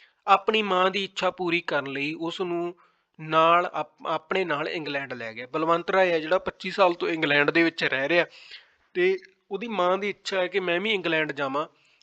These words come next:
ਤੇ ਉਹ ਆਪਣੀ ਮਾਂ ਨੂੰ ਵੀ ਕੀ ਹੈ, ਨਾਲ ਲੈ ਗਿਆ। ਐਤਵਾਰ ਨੂੰ ਕਹਾਣੀਕਾਰ ਨੇ ਬਲਵੰਤ ਰਾਏ ਦੇ ਪਰਿਵਾਰ ਨੂੰ ਉਸ ਦੀ ਮਾਂ ਸਮੇਤ ਖਾਣੇ ਉੱਤੇ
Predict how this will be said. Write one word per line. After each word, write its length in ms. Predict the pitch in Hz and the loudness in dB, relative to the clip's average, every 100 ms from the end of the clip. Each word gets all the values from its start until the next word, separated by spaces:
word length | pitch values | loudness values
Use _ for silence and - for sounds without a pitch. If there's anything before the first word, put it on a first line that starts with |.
| _ - | _ -2
ਤੇ 140 | 180 | 0
ਉਹ 220 | 190 208 | 2 4
ਆਪਣੀ 300 | 190 180 180 | 2 2 -4
ਮਾਂ 260 | 175 151 147 | 0 0 0
ਨੂੰ 120 | 156 | -4
ਵੀ 120 | 160 | -8
ਕੀ 180 | 190 202 | -6 -2
ਹੈ, 60 | 208 | 0
ਨਾਲ 340 | 190 143 135 | 2 2 2
ਲੈ 160 | 110 110 | -2 -8
ਗਿਆ। 140 | 113 - _ _ _ | -12 -18 _ _ _
ਐਤਵਾਰ 440 | 196 214 233 247 247 | 6 6 8 6 4
ਨੂੰ 120 | 240 | 0
ਕਹਾਣੀਕਾਰ 800 | 233 202 202 175 180 185 185 180 | 0 0 0 -2 -2 -2 0 -2
ਨੇ 160 | 170 | -6
ਬਲਵੰਤ 520 | 165 165 160 165 175 190 | -4 -2 4 2 2 0
ਰਾਏ 200 | 170 160 | 2 0
ਦੇ 120 | 165 | -4
ਪਰਿਵਾਰ 480 | 175 156 143 147 143 | -2 0 0 0 -2
ਨੂੰ 220 | 147 175 _ _ _ 180 | -6 -8 _ _ _ -8
ਉਸ 160 | 175 | -8
ਦੀ 180 | 196 208 | -8 -6
ਮਾਂ 240 | 196 170 175 | 2 2 2
ਸਮੇਤ 460 | 165 165 160 - | -2 -10 -10 -14
ਖਾਣੇ 300 | 170 156 156 | -8 -6 -6
ਉੱਤੇ 340 | 147 - 185 | -10 -4 -4